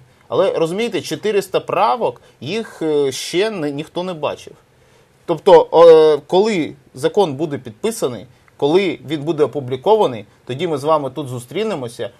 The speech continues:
і кожну правку, кожну концептуальну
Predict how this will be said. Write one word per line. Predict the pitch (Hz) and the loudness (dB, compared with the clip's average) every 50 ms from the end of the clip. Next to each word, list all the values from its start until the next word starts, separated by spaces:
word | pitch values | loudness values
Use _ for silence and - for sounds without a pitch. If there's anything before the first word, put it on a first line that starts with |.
| _ _ | _ _
і | - 143 160 147 135 - _ _ | -6 -4 -4 -4 -6 -10 _ _
кожну | - 180 196 202 165 156 156 143 127 113 - - _ _ | 0 2 2 2 0 -2 -8 -8 -8 -10 -12 -16 _ _
правку, | - 151 175 208 214 - _ - 131 110 - _ _ _ | 0 2 2 2 2 0 _ -10 -10 -10 -12 _ _ _
кожну | - 180 180 151 160 160 143 131 117 - - _ _ _ | 0 0 0 0 -4 -4 -4 -4 -6 -8 -12 _ _ _
концептуальну | - 156 143 - 165 139 - - 165 170 165 160 160 151 151 147 135 | -2 -2 -2 -2 -8 -10 0 4 6 6 6 6 4 0 -2 -2 -2